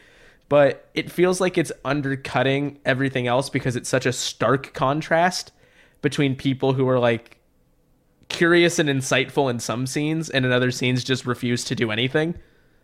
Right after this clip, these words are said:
um, which is mildly frustrating because you want them to just, like, fucking talk it out. And then sometimes you get that and sometimes you don't. I guess that that's, like, the nature of narrative conflict, is, like, it's easier to do when people don't talk it out.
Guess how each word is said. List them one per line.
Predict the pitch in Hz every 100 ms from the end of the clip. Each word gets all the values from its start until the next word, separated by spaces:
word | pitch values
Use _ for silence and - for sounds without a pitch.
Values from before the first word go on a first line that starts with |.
| _ _ _
um, | 117 110 107 107 110 _ _ _ -
which | 139
is | 139
mildly | 127 120 120 123
frustrating | - 123 - 151 180 - - _ _ -
because | 135 131
you | 127
want | 127 123
them | 139
to | 127
just, | 120 120
like, | 113 - -
fucking | - 117 - 117 113
talk | - 110 110
it | 107
out. | 104 160 - - _ _ _
And | 143 135
then | 131
sometimes | 135 127 139 131 131
you |
get | 123 135
that | 139 127
and | 117
sometimes | 120 123 123 117
you |
don't. | 113 123 127
I | 135
guess | 170 170 -
that | 151
that's, | 147 143
like, | 135
the | 143
nature | 123 117 123 151 127
of | 120
narrative | 120 123 120 117
conflict, | 117 110 123 139 135 123
is, | 113
like, | 110 113
it's | 127 127
easier | 135 131 123
to | 127 156
do | 139 135
when | 139
people | 135 131 135
don't | 123 120 -
talk | 131 131
it | 135
out. | 131 160